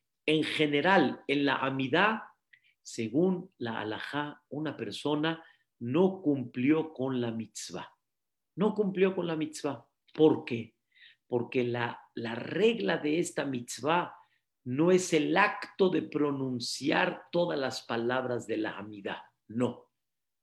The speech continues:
La mitzvah es hablar con Dios. Ese es el acto de la mitzvah. No es como lulav, si agarré, ya. El tefilín, ya. No.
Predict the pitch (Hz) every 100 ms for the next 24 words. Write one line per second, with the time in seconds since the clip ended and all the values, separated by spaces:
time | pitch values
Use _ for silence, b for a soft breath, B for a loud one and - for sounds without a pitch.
0 | - 120 123 131 120 - 151 220 220 196
1 | - - 123 117 131 151 156 - 120 110
2 | 107 92 - b - 240 - - 175 -
3 | 127 139 180 - - 123 113 98 90 87
4 | - - - _ _ b b b - 151
5 | 214 - 196 170 151 170 175 - 139 123
6 | 123 139 262 262 - 135 113 - - _
7 | _ _ 120 117 143 151 175 247 233 139
8 | 113 - _ 147 139 -